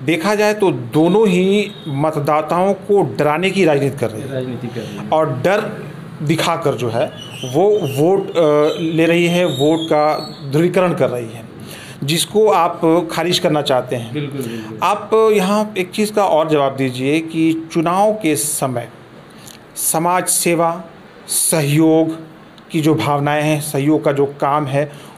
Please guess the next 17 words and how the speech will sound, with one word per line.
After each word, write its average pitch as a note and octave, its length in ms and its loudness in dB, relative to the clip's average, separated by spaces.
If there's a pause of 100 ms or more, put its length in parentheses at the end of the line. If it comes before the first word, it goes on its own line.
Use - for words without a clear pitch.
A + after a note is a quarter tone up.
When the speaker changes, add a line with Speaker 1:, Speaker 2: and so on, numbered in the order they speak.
(100)
Speaker 1:
वो F#3+ 100 4
सब A#3 320 -2 (140)
दरकिनार E3 580 0
करके F#3 760 0 (200)
एक E3+ 200 0
बहुत D3+ 340 0
बड़ा E3 300 0
जो F#3 420 2 (200)
धड़ा E3+ 320 0
है B2+ 280 -2
मतदाताओं D3+ 580 -2
का, A#2+ 300 -2 (340)
वो G#3 200 2
कहीं F3+ 240 0
ना F3+ 120 4
कहीं F3+ 380 2
दारू D3+ 640 0